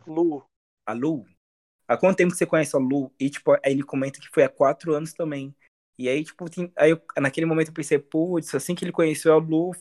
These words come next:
Speaker 2: a Lu que incentivou ele a sair das drogas e conseguiu, e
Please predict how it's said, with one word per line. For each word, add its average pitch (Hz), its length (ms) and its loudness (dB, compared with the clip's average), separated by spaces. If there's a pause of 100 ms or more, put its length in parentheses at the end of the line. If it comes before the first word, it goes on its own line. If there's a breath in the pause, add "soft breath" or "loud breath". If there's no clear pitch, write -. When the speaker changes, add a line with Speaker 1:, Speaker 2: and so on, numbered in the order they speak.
Speaker 2:
a 147 60 4
Lu 156 260 0
que - 160 -12
incentivou 143 540 -8
ele 139 160 0
a 131 140 2
sair 127 180 -2
das 131 220 -2
drogas 127 500 2
e 113 140 -20 (180)
conseguiu, 123 520 -10
e 107 100 -4